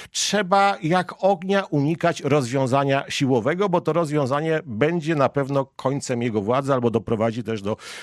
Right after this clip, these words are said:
e, do tragedii, śmierci wielu ludzi. Więc był tego świadomy. Też dlatego w siedemdziesiątym szóstym roku, e, no, nie strzelano do robotników, e, oczywiście bito ich, było dużo przemocy i tak dalej, ale ognia nie otworzono, co też było właśnie,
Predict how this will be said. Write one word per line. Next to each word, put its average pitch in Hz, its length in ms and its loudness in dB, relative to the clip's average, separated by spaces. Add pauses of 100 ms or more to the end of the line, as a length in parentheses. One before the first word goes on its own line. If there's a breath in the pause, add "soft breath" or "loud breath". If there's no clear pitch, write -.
e, 110 260 2
do 147 140 2
tragedii, 127 720 2
śmierci 120 540 -2 (120)
wielu 113 380 0
ludzi. 110 340 0
Więc 160 200 0
był 196 240 2
tego 185 300 2
świadomy. 143 680 2
Też 117 180 -8
dlatego 127 320 -2
w 127 60 -4
siedemdziesiątym 127 680 0
szóstym 127 320 -2
roku, 120 320 2 (300 loud breath)
e, - 40 -14 (180)
no, 139 140 2
nie 190 140 4
strzelano 170 540 2
do 123 280 2
robotników, 127 760 0
e, 147 40 2 (420)
oczywiście 120 440 -2
bito 127 500 2
ich, 120 280 -2 (140)
było 117 460 0
dużo 117 360 0
przemocy 123 580 0
i 143 40 -4
tak 127 180 2
dalej, 139 300 2
ale 156 280 4
ognia 143 380 4 (240 loud breath)
nie 160 140 2
otworzono, 156 500 0
co 139 120 -2
też 156 220 -2
było 147 240 -2
właśnie, 135 440 -2